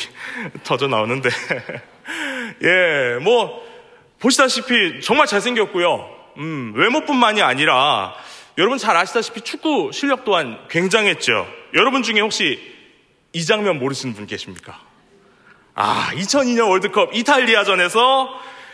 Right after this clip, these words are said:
이 연장전에서 골든골을 넣고서 이 반지에 이렇게, 이렇게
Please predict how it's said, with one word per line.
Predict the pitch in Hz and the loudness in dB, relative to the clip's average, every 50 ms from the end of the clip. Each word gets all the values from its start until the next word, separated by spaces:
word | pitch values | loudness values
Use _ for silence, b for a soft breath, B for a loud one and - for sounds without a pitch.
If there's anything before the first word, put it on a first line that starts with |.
| B B B B | B B B B
이 | 165 170 170 156 135 123 123 | -4 -2 0 0 0 2 2
연장전에서 | 165 220 240 285 269 254 226 226 202 208 | 2 4 4 2 2 2 0 0 -2 -2
골든골을 | - - 262 302 294 311 311 277 - 262 262 233 247 240 214 | 0 2 2 2 2 2 -2 0 2 2 2 4 4 4 4
넣고서 | 165 156 165 160 - - 226 226 220 262 269 262 196 | 4 4 2 0 2 2 2 4 4 4 4 4 2
이 | 190 185 | 0 -4
반지에 | - - 226 226 233 277 262 | -2 -2 0 0 2 0 0
이렇게, | - - 240 - - - - - - - _ _ _ - - _ _ _ _ _ - | 0 0 -4 -4 -4 -8 -18 -20 -20 -20 _ _ _ -20 -20 _ _ _ _ _ -12
이렇게 | - 160 - 165 - - | -12 -2 0 0 -2 -2